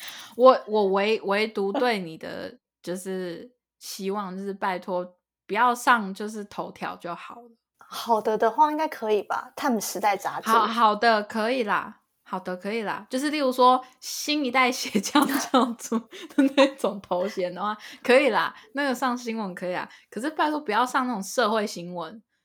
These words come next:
Speaker 1: 就是或者是那种八卦新闻的那一种。
Speaker 2: 那如-，
Speaker 1: 吼，那真的是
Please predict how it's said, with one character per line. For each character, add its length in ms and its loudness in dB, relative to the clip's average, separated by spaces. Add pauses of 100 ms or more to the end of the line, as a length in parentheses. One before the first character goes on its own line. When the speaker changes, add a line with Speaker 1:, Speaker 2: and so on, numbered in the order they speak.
(160)
Speaker 1:
就 120 -4
是 140 0
或 240 0
者 100 -4
是 240 -8
那 140 -4
种 340 -6 (400)
八 220 4
卦 460 2
新 360 -10
闻 220 -8
的 120 -12
那 200 -12
一 80 -12
种。 320 -16 (160)
Speaker 2:
那 180 6
如-， 80 6
Speaker 1:
吼， 60 4
那 60 0
真 240 -2
的 60 2
是 260 -4